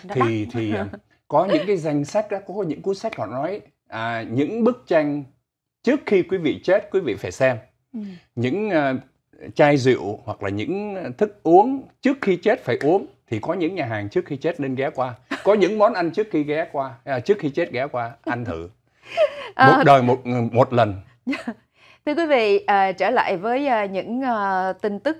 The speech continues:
Speaker 2: liên quan đến đời sống không? Nó diễn ra hàng ngày trong đời sống, mặc dù nó không có vui vẻ chút nào hết.
Speaker 1: Ừ.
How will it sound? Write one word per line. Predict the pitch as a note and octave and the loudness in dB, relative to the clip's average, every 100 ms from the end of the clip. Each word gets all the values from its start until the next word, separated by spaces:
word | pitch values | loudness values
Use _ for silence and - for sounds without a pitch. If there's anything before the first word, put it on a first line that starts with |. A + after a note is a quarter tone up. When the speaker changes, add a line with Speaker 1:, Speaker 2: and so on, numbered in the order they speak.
| - | -6
Speaker 2:
liên | A3 G#3+ | -4 -4
quan | G3+ | -4
đến | A#3+ A3+ | -4 -2
đời | F#3 F3 | -2 -2
sống | - A3+ B3+ F#4 | 6 6 6 2
không? | C#4 C4 | 0 0
Nó | C#4 | -2
diễn | A3 F3+ D#4 | 2 2 2
ra | C4+ | 0
hàng | B3 F#3+ | 0 -6
ngày | F3+ E3 | -2 -2
trong | G#3 G3+ | -4 -4
đời | F3 | -6
sống, | D#3+ F#3 C4 | -2 -4 -4
mặc | A#3+ | -8
dù | F3+ E3+ | -8 -6
nó | G#3+ | -6
không | A3 | -8
có | A#3 | -8
vui | G3 G3 F3+ | -8 -8 -6
vẻ | - - | -6 -8
chút | A#3+ | -12
nào | G3+ F3+ | -12 -8
hết. | |
Speaker 1:
Ừ. | A3+ | -6